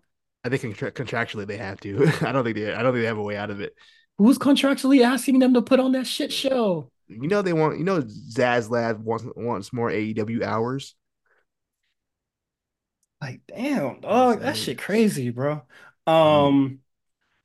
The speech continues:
Speaker 2: the Brody, uh, the Brody Lee special eight-man tag, uh, the baby faces win. I don't really have much to say about this match because, and I don't want to because it's a tribute match, and I'm gonna leave it at that. Um,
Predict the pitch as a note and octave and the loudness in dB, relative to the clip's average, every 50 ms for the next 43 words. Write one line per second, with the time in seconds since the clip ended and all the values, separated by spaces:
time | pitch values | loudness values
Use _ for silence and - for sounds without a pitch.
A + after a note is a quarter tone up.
0 | _ _ _ _ _ - D#3 C#3 C#3+ D#3+ D3+ D3+ D3 C#3+ C#3+ C#3 - - D3+ C#3+ | _ _ _ _ _ -12 -6 2 4 6 6 8 8 8 6 4 2 0 -4 0
1 | D3 E3 E3+ F3 E3+ E3 F3 E3+ E3 D#3+ D#3 D#3 D3 - D3+ D3 D3 D3 D3 C#3 | 4 4 4 4 2 0 -2 -4 -4 -6 -6 -8 -6 0 2 2 2 2 0 0
2 | D#3 E3+ E3+ E3 E3 E3 D#3+ D3 - - E3+ D#3+ - F3 E3 D#3+ - - D#3 D#3 | 0 0 0 0 0 -2 -4 -4 -2 -2 -2 0 0 -2 -4 -4 -4 -4 -6 -6
3 | D#3 D#3 D#3+ D3+ D#3 D3+ D3 - - D#3+ D#3+ D#3+ D#3+ D#3 D3+ C#3+ - - C#3 C#3 | -4 -2 -2 0 0 0 0 0 0 2 4 4 4 4 2 0 -4 -6 -6 -4
4 | C3+ C3+ B2+ B2+ C3 B2+ C3 D3 D3+ D#3+ D#3+ - - D#3 D#3 D3 D#3 C#3+ B2+ A2+ | -4 -4 -4 -4 -6 -4 -4 -4 -4 -4 -8 -6 -4 -6 -4 -4 -6 -8 -8 -8
5 | A2 G#2 A#2 B2 C3+ D3+ E3 F3+ F3+ F#3+ - _ _ _ _ _ _ _ - A2 | -10 -10 -8 -8 -6 -6 -6 -8 -10 -12 -14 _ _ _ _ _ _ _ -10 -6
6 | C3 D#3 E3+ D#3+ D#3 E3 D#3+ D#3+ D3+ D#3+ D3+ C#3+ C#3+ C#3+ C#3+ - D3 - D3+ D3 | -4 -2 -2 -2 -2 -2 -2 -2 0 -2 -2 -2 -2 -4 -6 -6 -8 -6 -4 -4
7 | D3 C#3+ D3+ C#3+ C#3 D3+ C3+ C#3+ D3 D3 D3 C#3+ C#3 - - C3 B2 - C3+ B2+ | -2 -2 -4 -4 -6 -8 -8 -6 -4 -4 -4 -4 -6 -10 -12 -12 -8 -6 -6 -4
8 | B2+ B2 B2 B2 B2 B2 B2 - - C#3 C3 C3 B2+ B2+ B2 A#2 A2+ A#2+ B2 C3 | -4 -4 -6 -6 -8 -10 -12 -12 -8 -6 -6 -4 -4 -4 -6 -6 -8 -8 -10 -10
9 | C3 - D3+ D3 C#3+ B2+ B2+ B2+ A#2 A#2 A2 B2 A#2 - C3+ B2 B2+ C3+ C3 C3+ | -10 -10 -10 -10 -10 -8 -8 -8 -8 -8 -12 -12 -10 -8 -8 -6 -6 -6 -8 -8
10 | C3+ C#3 - - A#2+ A2+ A2+ A#2 A#2 A#2+ A2 A2 G#2+ - B2 B2+ C#3+ - _ _ | -10 -10 -12 -12 -12 -10 -10 -10 -10 -10 -10 -12 -12 -10 -8 -8 -8 -10 _ _
11 | _ _ _ _ _ _ _ _ - B2 B2 A#2+ A#2+ A#2 A2+ A#2 A2+ A2 A2 A2 | _ _ _ _ _ _ _ _ -8 -4 -4 -2 -4 -4 -6 -8 -10 -10 -10 -10
12 | A2+ A#2+ | -12 -14